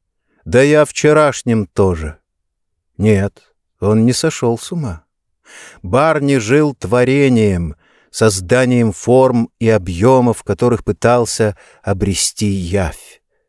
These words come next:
Подобно тому, как творил Бог, в пустоте, где нет ни вчера, ни сегодня, ни завтра — он сосредоточивал все свои умственные силы на кусочке материи, земли или глины, сжимал его,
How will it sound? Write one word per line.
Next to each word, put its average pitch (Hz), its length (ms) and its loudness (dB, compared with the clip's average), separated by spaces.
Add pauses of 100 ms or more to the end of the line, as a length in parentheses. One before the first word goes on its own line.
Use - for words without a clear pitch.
(140)
Подобно 107 460 0
тому, 110 280 2
как 110 220 0
творил 110 460 0
Бог, 101 500 0 (340)
в - 100 -20
пустоте, 113 840 -2 (280)
где 90 200 0
нет 123 240 4
ни 117 100 2
вчера, 123 460 2
ни 120 120 2
сегодня, 117 520 0
ни 101 160 0
завтра — 117 680 -2 (380)
он 147 240 0
сосредоточивал 139 1080 0
все 131 300 0
свои 131 300 0
умственные 127 760 2
силы 139 500 0
на 117 120 0
кусочке 123 640 -2
материи, 117 720 -2 (440)
земли 117 720 2
или 101 160 0
глины, 120 720 0 (460)
сжимал 113 840 0
его, 76 420 -10